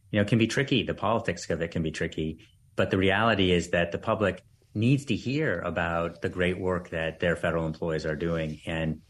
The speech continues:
agencies, some do more in the way of investment in trying to tell those stories.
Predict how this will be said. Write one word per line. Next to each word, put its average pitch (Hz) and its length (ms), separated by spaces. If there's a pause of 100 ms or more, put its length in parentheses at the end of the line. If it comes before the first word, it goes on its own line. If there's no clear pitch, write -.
agencies, 101 800 (240)
some 98 400
do 95 220
more 92 640
in 82 80
the 80 80
way 80 180
of 80 100
investment 82 520
in 78 80
trying 80 240
to 78 80
tell 80 200
those 78 200
stories. 80 560